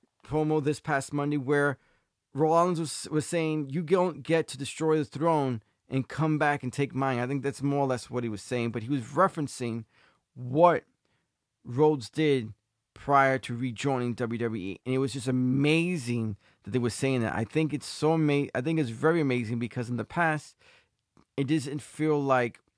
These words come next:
when Chris Jericho and others came from W C W that they were referencing at all or making fun of, uh, ve-, often of d-, of, um,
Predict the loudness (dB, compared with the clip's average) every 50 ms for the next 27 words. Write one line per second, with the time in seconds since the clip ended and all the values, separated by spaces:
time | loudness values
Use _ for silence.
0 | _ _ -6 -4 -4 -4 -4 -4 -6 -6 -6 -4 -2 2 2 4 4 2 0 -2
1 | 0 0 2 2 0 -2 -4 _ _ _ _ _ _ -6 -6 -4 2 4 6 6
2 | 6 6 4 2 0 -4 -8 -4 -2 0 0 0 -2 -4 -4 -4 -6 -4 -2 0
3 | 0 0 -2 -4 -8 -6 -2 -2 0 0 0 -2 -4 -6 _ _ _ _ -14 -8
4 | -4 -2 0 2 2 0 2 4 2 2 2 2 -4 -6 -4 -2 -4 -4 -2 -2
5 | -4 -4 -4 _ 4 4 6 6 6 6 4 2 2 0 -2 -2 -6 -8 -10 -8
6 | -2 -2 0 0 0 -4 -4 -4 -4 -4 -4 -6 -10 -12 -8 -6 -6 -6 _ _
7 | _ _ _ _ 0 4 4 4 2 0 -4 -6 -4 -4 -6 -10 _ _ _ _
8 | _ _ _ _ -6 -6 -6 -4 -4 -2 2 2 4 4 4 2 -2 -4 -4 -2
9 | -2 0 -2 -2 -4 -8 -10 -12